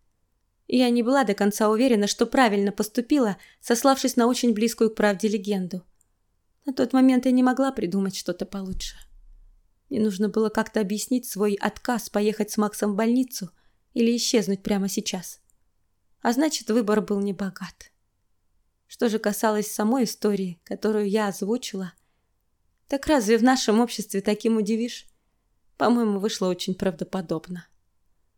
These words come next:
Я перевернулась на бок и нечаянно коснулась теплого тела ребенка, резко отдернула руку. Она спала, умилительно поджав губки,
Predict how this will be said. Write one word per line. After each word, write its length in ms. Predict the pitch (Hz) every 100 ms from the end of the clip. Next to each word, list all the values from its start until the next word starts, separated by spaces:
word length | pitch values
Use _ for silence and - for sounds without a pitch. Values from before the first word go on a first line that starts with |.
| _ _ _ -
Я 100 | 285
перевернулась 680 | 214 226 226 226 226 220 -
на 160 | 262
бок 160 | 196 -
и 40 |
нечаянно 460 | 208 208 233 214 208
коснулась 480 | 208 208 220 214 -
теплого 380 | 208 214 202
тела 260 | 202 214 208
ребенка, 560 | 214 202 185 180 185 - _ _ _ _
резко 480 | 220 220 220 - 214
отдернула 640 | - 180 208 208 208 214
руку. 360 | 214 180 208 185 _ _ _ _ _ _ _ _
Она 180 | 220 214
спала, 440 | - 226 240 240
умилительно 520 | 202 214 214 214 208
поджав 420 | 202 214 - 208 190
губки, 460 | 220 220 214 202